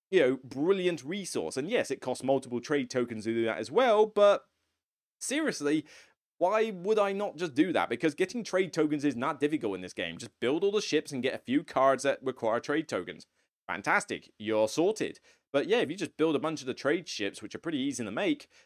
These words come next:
then you're well on your way to doing well, I think. You know, I will never build the purple ones again. I just don't think it's worth it. And definitely you wanna build some of the blue early ones, like the, uh, brick, stone and all that, because normally they cost red cubes. You can get the ones that cost blue,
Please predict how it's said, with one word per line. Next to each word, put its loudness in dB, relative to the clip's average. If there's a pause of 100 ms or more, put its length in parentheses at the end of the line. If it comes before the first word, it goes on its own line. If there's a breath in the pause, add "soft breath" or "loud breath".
(120)
then 0
you're 2
well 0
on -2
your -2
way 2
to -10
doing -4
well, 2
I -4
think. -10 (280 soft breath)
You -2
know, 0
I 4
will 0
never 0
build 0
the -6
purple -2
ones -6
again. -2
I -6
just -12
don't -4
think -10
it's -12
worth -2
it. -8 (340 soft breath)
And -8
definitely 0
you -2
wanna -2
build 0
some -6
of -6
the -2
blue 2
early 0
ones, -8
like -4
the, -2
uh, -2
brick, -4
stone -2
and -4
all -2
that, -2 (220)
because -6
normally -2
they -2
cost -8
red -2
cubes. -4
You -8
can -10
get -4
the -8
ones -4
that -12
cost -8
blue, 2